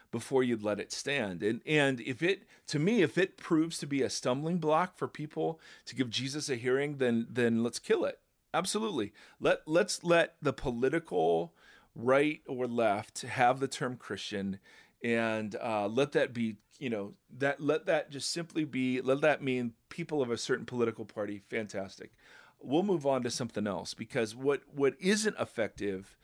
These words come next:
is in, in conversation with people, the freight that that word carries now. Um, you just don't know. You have no idea when people hear the word Christian in America, what comes to mind. And, uh, that wasn't,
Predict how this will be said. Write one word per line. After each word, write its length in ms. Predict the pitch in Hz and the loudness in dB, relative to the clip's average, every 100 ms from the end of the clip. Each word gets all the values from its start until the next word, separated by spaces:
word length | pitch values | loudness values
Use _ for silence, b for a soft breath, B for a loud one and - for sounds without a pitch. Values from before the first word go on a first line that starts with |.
| b b b b | b b b b
is 580 | 135 135 127 120 113 - 151 | 4 6 6 2 -2 -6 -6
in, 300 | 127 120 - | -4 -4 -2
in 160 | 123 | -4
conversation 720 | 117 147 127 117 135 135 139 | 0 0 2 2 0 -2 -4
with 120 | 120 - | -8 -8
people, 560 | 123 117 113 110 104 B B B B - | -12 -6 -2 -2 -2 B B B B -8
the 220 | 127 123 | 0 0
freight 460 | - - 170 175 - | 0 -2 0 0 -2
that 180 | 139 110 | -12 -2
that 200 | 123 117 | -2 0
word 280 | 120 117 98 | -2 -4 -4
carries 600 | - 151 147 135 104 92 | -2 2 4 2 -2 -4
now. 480 | 95 92 82 73 50 _ b b b - | -6 -6 -8 -12 -14 _ b b b -4
Um, 280 | 117 107 104 | 0 0 0
you 140 | 139 | -4
just 200 | 151 185 | -2 0
don't 200 | 175 147 | 0 0
know. 420 | 120 131 87 - 101 | 0 0 0 -4 -4
You 160 | 147 | 2
have 140 | 165 127 | 2 2
no 340 | 143 165 165 | 4 4 6
idea 340 | 143 113 143 117 | 4 2 0 2
when 140 | 107 | 0
people 280 | - 139 110 | -4 -8 -4
hear 160 | 110 113 | 0 0
the 80 | |
word 180 | 104 101 | 0 -4
Christian 340 | - 117 - 104 | -6 -6 -6 -6
in 60 | |
America, 360 | 98 104 101 104 | -4 -4 -6 -8
what 280 | 107 123 - | -2 -2 -2
comes 360 | - 113 107 | -6 -4 -6
to 100 | - | -6
mind. 480 | 101 92 85 67 - _ b b b b - | -4 -4 -8 -14 -20 _ b b b b -2
And, 460 | 127 117 110 107 101 | 0 2 2 0 -2
uh, 120 | 104 | -2
that 260 | 101 165 170 | 2 2 2
wasn't, 420 | 175 185 151 | 0 2 0